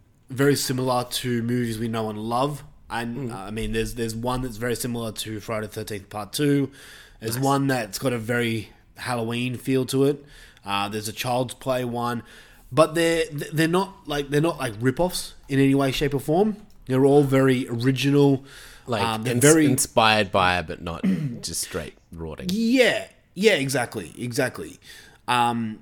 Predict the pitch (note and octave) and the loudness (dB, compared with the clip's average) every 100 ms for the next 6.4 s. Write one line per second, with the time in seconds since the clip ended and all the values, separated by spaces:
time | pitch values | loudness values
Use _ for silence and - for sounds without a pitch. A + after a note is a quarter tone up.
0 | _ _ - - D3+ D#3+ A#3 - B3 G#3 | _ _ -14 4 6 6 4 0 2 4
1 | F3+ E3+ C#3+ C#3+ B2+ B2 B2 G#2+ G#2 B2 | 4 -2 -2 -2 0 -4 -4 -2 -4 0
2 | G3 - - _ _ _ A2+ G2+ D3+ C#3 | 0 0 -14 _ _ _ -20 -2 2 2
3 | - - _ - - A#2+ D#3+ C3+ D#3 D3+ | -2 -20 _ -6 -2 4 4 4 0 0
4 | D#3+ D#3 B2+ G#2+ - - A2 A#2+ A#2+ G#2 | 0 0 0 -4 -4 -2 0 -2 -4 -6
5 | A2 A2 B2+ F3+ F3 B2+ F#2 G2+ C3 C#3 | -6 0 2 2 -2 -6 -10 -2 0 2
6 | B2 D3+ F#2+ F2+ | 0 -4 -8 -10